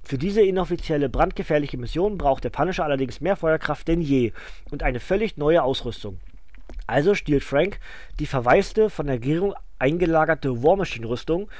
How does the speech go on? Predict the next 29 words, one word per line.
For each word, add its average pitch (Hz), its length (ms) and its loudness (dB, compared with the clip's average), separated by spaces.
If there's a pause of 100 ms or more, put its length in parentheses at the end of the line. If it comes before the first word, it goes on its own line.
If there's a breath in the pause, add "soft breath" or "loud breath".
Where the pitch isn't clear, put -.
(160 loud breath)
und 135 140 -4
landet 156 280 4
als 143 220 0
gepanzerte 175 600 0
Ein-Mann-Armee 143 760 2
mitten 185 420 0
unter 151 220 0
den 156 160 0
Bösen. 113 400 0 (360 loud breath)
Doch 123 200 0
reicht - 360 4
eine 156 180 2
Kriegsmaschine 185 760 -2
seines 147 340 0
Kalibers 143 440 0
aus, 156 320 2 (380 loud breath)
um 175 180 2
es 214 120 2
mit 175 160 -2
der 156 140 4
Armee 139 260 4
eines 151 240 0
ganzen 143 280 -2
Landes 131 260 -2
aufzunehmen? 170 640 -4 (340 soft breath)
Mehr 214 220 4
Feuerkraft, 185 760 2
mehr 170 260 0
Action. 110 480 -6